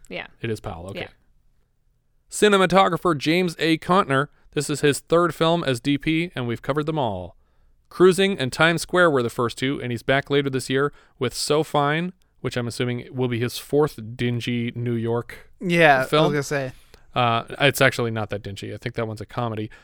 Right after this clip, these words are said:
Speaker 2: And later Jaws three D, The Last Dragon, Michael Mann's Heat, and George Romero's Monkey Shines. He also directed a bunch of Star Trek Enterprise, Buffy,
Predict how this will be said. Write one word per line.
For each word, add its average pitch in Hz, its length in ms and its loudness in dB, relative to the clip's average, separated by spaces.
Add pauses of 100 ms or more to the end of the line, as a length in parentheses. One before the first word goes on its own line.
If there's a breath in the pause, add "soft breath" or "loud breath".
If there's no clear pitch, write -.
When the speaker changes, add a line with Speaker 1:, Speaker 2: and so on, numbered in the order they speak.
(140)
Speaker 2:
And 123 140 -2
later 143 200 8
Jaws 143 460 2
three 147 300 0
D, 175 380 0 (240)
The 120 100 -2
Last 135 320 0
Dragon, 151 560 2
Michael 139 280 0
Mann's 131 340 -2
Heat, - 420 -4 (280)
and 131 200 -4
George 139 300 0
Romero's 131 420 -2
Monkey 127 320 -6
Shines. 110 420 -8 (220 soft breath)
He 160 80 2
also 196 220 4
directed 147 560 4
a 131 60 -2
bunch 139 200 -4
of 120 80 -6
Star 143 240 -2
Trek - 260 -2
Enterprise, 143 600 -4 (180)
Buffy, 135 480 0